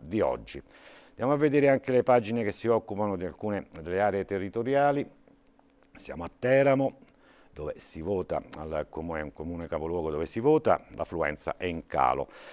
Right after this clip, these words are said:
Alle ventitré di ieri ha votato il cinquantuno virgola sessantaquattro per cento dei quarantacinquemilanovecentottantacinque elettori,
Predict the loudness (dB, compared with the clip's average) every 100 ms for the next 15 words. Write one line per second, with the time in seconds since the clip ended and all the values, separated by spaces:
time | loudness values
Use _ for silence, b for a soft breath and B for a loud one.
0 | B 2 4 4 2 -2 -2 0 0 2
1 | 4 6 6 6 4 0 -6 -4 -2 -2
2 | 0 0 0 2 2 0 -4 -2 2 2
3 | 2 2 0 2 2 2 0 0 2 2
4 | 2 0 -2 -4 -2 -2 0 -2 0 -2
5 | 0 -2 -4 -6 -4 -4 -4 -6 -6 -4
6 | -4 0 2 2